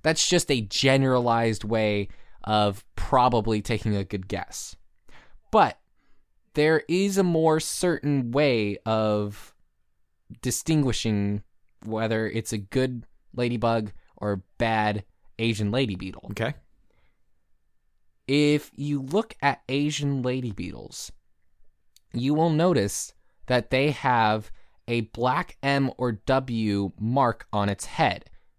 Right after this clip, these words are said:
Speaker 1: where on the head of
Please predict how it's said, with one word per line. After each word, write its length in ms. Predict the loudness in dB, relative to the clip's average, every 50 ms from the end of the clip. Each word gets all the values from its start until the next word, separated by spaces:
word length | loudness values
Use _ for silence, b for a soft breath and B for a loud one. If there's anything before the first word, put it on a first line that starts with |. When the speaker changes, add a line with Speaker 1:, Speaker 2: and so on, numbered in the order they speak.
| _ _ _ _ _ -8
Speaker 1:
where 680 | -2 2 4 4 6 6 4 4 4 2 2 0 -2 -6 -14 -20 _ _ _ _ _ _ _ _ _ _ -4 0
on 260 | 2 4 4 4 4
the 240 | 4 4 2 2 -2
head 380 | -4 -2 0 0 2 2 0 0 0
of 400 | 2 2 2 2 -2 -6 -10 -14